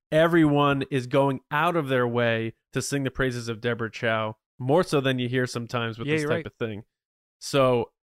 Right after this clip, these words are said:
Speaker 1: I'm ve-, you know, that's the most excited I am. Uh, at, the most thing I'm excited for is Deborah Chow working with Ewan McGregor and give us an, uh, a view of his Obi-Wan Kenobi that we've never seen 'cause we've only seen George Lucas's interpretation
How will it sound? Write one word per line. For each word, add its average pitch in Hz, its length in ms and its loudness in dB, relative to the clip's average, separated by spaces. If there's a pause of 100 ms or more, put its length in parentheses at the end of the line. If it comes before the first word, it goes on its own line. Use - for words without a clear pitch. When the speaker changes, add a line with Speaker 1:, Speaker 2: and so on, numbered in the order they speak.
(140)
Speaker 1:
I'm 156 260 2
ve-, 107 420 -2
you 131 160 -2
know, 107 80 -6 (240)
that's 165 240 0
the 151 100 0
most 131 300 0 (340)
excited 127 460 -2
I 120 160 -2
am. 120 320 -6
Uh, 120 260 -4 (220)
at, 143 260 -6
the 143 200 -6
most 185 300 0
thing 170 140 2
I'm 147 120 0
excited 123 360 -2 (120)
for 135 340 4 (800)
is 123 220 -2
Deborah 131 300 0
Chow 123 300 0 (320)
working 127 420 0
with 117 200 -4
Ewan 117 200 -6
McGregor 113 400 -4
and 110 100 -6
give 117 120 -6
us 113 120 -12
an, 117 120 -8 (100)
uh, 113 240 -4 (260)
a 131 80 -6
view 147 380 0
of 143 140 0 (220)
his 165 200 2
Obi-Wan 147 320 0
Kenobi 135 380 -2
that 120 220 0
we've 123 140 -4
never 123 200 -2
seen 180 240 -4
'cause 120 100 -4
we've 117 120 -6
only 127 160 0
seen 120 200 -6
George 117 260 -4
Lucas's 123 400 -8
interpretation 113 680 -12